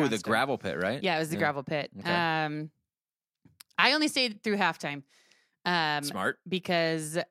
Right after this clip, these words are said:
Speaker 1: I, well, I, well, I went early 'cause I have a senior who's on the team. So I went and watched the sen-, it was senior night also. So I went and watched the seniors. And then, um,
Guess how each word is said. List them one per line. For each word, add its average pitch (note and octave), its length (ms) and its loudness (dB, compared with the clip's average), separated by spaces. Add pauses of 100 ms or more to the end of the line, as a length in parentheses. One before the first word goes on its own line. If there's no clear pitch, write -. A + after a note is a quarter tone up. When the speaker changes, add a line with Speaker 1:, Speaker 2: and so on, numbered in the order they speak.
(120)
Speaker 1:
I, D#3+ 1040 0 (800)
well, F3+ 200 -2
I, F3+ 120 2
well, G3 80 2
I G#3 100 2
went C4+ 220 2
early B3+ 420 2
'cause A3+ 200 -4
I G#3 60 0
have G#3 220 0
a G3 60 -2
senior F#3 500 -2
who's E3+ 260 -2
on D#3+ 120 -2
the D3+ 80 -4
team. D3+ 320 -6 (460)
So E3 100 0
I D#3+ 60 2
went D#3 260 -2
and D3 140 -4
watched C#3 260 -4
the D3 80 -10
sen-, C#3 280 -8
it C#3+ 80 -6
was C#3+ 100 -4
senior C3+ 300 -6
night B2+ 180 -6
also. C3+ 360 -8 (460)
So - 120 -2
I E3 40 2
went D#3 160 -2
and C#3+ 80 -4
watched C3+ 200 -6
the - 60 -12
seniors. C#3+ 520 -4 (480)
And E3+ 200 -2
then, E3+ 720 0 (100)
um, D#3+ 760 0